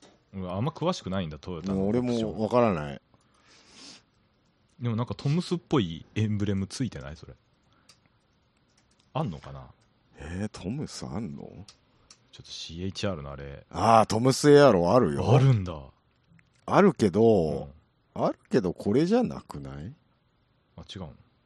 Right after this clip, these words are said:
Speaker 2: あ、いや。トムスか？<laughs> あ、でもちょっと違うかも。
Speaker 1: ちょっと違うのか。
Speaker 2: うん。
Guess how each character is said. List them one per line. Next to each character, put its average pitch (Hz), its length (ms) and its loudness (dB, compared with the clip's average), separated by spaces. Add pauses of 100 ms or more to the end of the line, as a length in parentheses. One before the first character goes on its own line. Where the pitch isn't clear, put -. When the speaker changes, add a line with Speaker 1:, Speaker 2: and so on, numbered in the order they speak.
(1400)
Speaker 2:
あ、 151 240 6
い 113 160 -6
や。 147 340 8 (1500)
ト - 160 -16
ム 165 160 -4
ス - 240 -6
か？ 196 500 2
<laughs> - 60 -20 (2250)
あ、 156 220 6
で 160 100 4
も 117 100 0
ち - 120 -2
ょ 320 60 4
っ - 100 -2
と 196 80 -2
違 117 300 4
う 98 40 2
か 82 120 -4
も。 69 180 -10
Speaker 1:
ち - 60 -16
ょ - 20 -14
っ - 40 -20
と 76 100 -16 (120)
違 73 40 -10
う 69 60 -14
の 64 100 -18
か。 - 180 -10
Speaker 2:
う - 20 -2
ん。 80 600 -6